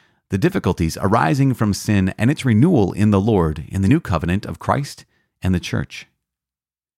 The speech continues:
Marriage in the order of creation. The intimate community of life and love which constitutes the married state has been established by the Creator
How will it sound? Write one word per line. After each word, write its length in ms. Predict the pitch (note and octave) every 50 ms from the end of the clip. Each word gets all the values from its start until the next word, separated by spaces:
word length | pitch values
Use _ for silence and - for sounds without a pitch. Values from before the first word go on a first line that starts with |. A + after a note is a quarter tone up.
| _ _ _ _ _ -
Marriage 340 | F2+ F#2+ G2+ G#2 A#2 A#2 A2+
in 120 | G#2 G#2
the 100 | G2+ G2+
order 300 | - - A#2 B2 G#2+ G2+
of 100 | F#2+ F2
creation. 540 | - - F#2+ G2 G#2+ A#2+ - - C2+ B1+ C#2+ - _ _ _ _ _ _ _ _ _ _ _ _ _ _ _ _ _ _ _ - - _ -
The 160 | - G#2+ G#2
intimate 320 | C#3+ D3 D#3 D3 D3 -
community 580 | - G#2+ G#2+ A2+ B2+ C3+ B2+ G2 D#2 E2 E2 -
of 220 | - F2 F#2+ E2
life 320 | F2+ G#2 A#2 C3+ C3+ - -
and 160 | - F2+ F2+
love 260 | F#2 G2 G2+ F#2+ E2+ F#2
which 200 | - G#2+ - -
constitutes 680 | - - C#3 E3 F3 - E3 - - - F2 F2 - -
the 100 | - G2
married 300 | G2 G#2 G#2+ G#2+ G2+ -
state 340 | - - C3 B2+ B2 - - - - - _ -
has 140 | - A2 G2
been 120 | B2 D#3
established 580 | D#3+ C#3 - - C3 G2+ E3+ F3 G3 F3+ - -
by 140 | C3 A#2+ B2
the 100 | A2+ G#2+
Creator 520 | - - G#2+ G2+ F#2+ F#2+ D2+ C#2+ C#2+ C#2+